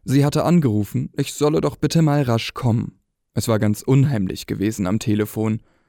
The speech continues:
Und aus Nervosität darüber hatte ich mich das gesamte verlängerte Wochenende über so unwohl gefühlt, dass ich unter starker Verstopfung litt. Dazu muss ich außerdem sagen,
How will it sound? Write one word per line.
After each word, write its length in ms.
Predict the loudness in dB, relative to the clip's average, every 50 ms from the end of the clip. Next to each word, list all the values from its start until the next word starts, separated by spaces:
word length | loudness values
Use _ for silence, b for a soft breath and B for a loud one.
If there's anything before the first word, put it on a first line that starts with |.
| _ _ _ _ _ _
Und 340 | -2 0 0 0 0 -2 -2
aus 380 | 0 0 0 0 -2 -2 -2 0
Nervosität 880 | 2 2 2 2 2 2 2 2 0 2 2 2 2 2 0 -2 -2
darüber 500 | -2 0 0 0 0 2 2 0 0 -4 b b b b b b b b b
hatte 180 | -2 0 2 2
ich 160 | 2 2 2
mich 160 | 0 2 0
das 200 | -2 -2 -2 0
gesamte 520 | 0 0 2 2 2 2 0 -2 -2 -4
verlängerte 600 | -2 0 2 2 2 4 2 2 0 0 0 0
Wochenende 520 | 0 -2 0 0 -2 0 2 2 2 2 2
über 320 | 0 0 2 2 2 2
so 220 | 2 2 2 0 0
unwohl 540 | 0 0 2 4 4 4 4 4 2 4
gefühlt, 480 | 4 2 0 0 0 2 2 2 0 -2 B B B B B B
dass 200 | B -2 -2 -2
ich 100 | -2 -2
unter 220 | 0 2 2 0 0
starker 400 | -2 -2 -2 -2 -2 -2 -2 -4
Verstopfung 720 | -2 -2 -2 -4 -2 0 0 -2 0 -2 -2 -2 -2 -2 -2
litt. 320 | -4 -6 -6 -8 -14 _ _ _ _ _ _ _ _ _ _ _ _ B B B B B B
Dazu 400 | -2 -2 -2 0 0 2 4 4
muss 240 | 4 4 2 2 0
ich 160 | -4 -2 0
außerdem 420 | 0 0 0 0 0 2 2 2 2
sagen, 400 | 2 2 2 2 0 0 -2